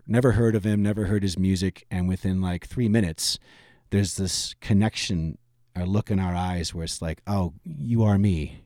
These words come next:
you know? You know exactly, you get it.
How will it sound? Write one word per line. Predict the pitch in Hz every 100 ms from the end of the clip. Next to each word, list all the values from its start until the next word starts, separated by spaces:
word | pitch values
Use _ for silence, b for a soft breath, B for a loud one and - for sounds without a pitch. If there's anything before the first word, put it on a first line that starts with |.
| _
you | 87 82
know? | 80 82 107
You | 98
know | 104
exactly, | 90 80 80 95 - 87 82 - b b b b
you | 101
get | 87 120
it. | 87